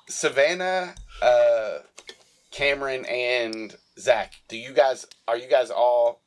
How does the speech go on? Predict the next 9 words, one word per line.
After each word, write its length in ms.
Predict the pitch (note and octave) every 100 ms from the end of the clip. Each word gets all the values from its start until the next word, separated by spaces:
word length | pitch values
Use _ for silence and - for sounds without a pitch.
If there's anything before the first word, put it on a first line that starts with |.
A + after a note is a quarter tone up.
| -
still 420 | - - C3 A#2+
moving 300 | A#2+ B2 A2
towards 380 | - A2+ G2 -
the, 260 | G#2+ G#2 F#2+
uh, 160 | G2+
drop 300 | F#2 G#2+ G2+
shaft, 360 | - G#2 G#2 - _ - - -
not 220 | A2 -
stopping? 520 | - A2 A2 A#2+ A#2